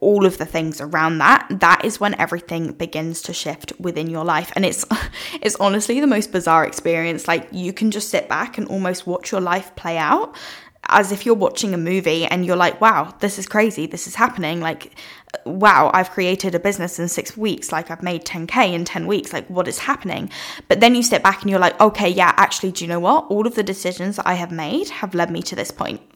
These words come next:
All of the decisions that I have consciously made have led me to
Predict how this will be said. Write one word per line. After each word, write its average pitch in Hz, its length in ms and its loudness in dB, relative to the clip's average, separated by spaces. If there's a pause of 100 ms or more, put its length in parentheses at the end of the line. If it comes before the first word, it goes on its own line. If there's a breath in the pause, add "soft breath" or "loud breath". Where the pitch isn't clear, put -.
(920 soft breath)
All 214 260 4
of 214 120 4
the 202 80 2
decisions 190 540 -4
that - 100 2
I 180 60 4
have - 180 -4
consciously - 500 -8
made 175 400 -2 (240 loud breath)
have 180 200 -4
led 165 300 0
me 165 160 -6
to 165 440 -8